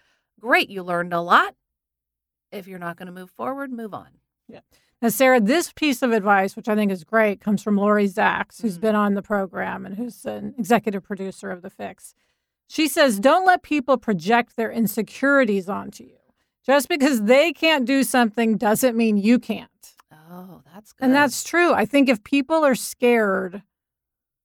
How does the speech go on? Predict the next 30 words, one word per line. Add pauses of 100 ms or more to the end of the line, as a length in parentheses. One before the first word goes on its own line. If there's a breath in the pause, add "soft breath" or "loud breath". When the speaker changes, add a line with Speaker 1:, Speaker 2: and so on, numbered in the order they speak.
Speaker 2:
then
they're
like,
"Well,
you, (100)
I
can't
do
that,
so
you
can't
do
it
either." (240)
Speaker 1:
Uh-huh.
Speaker 2:
You
know,
and
it's
like, (380)
this
happens
a
lot,
I
think, (120)
um,
in
creative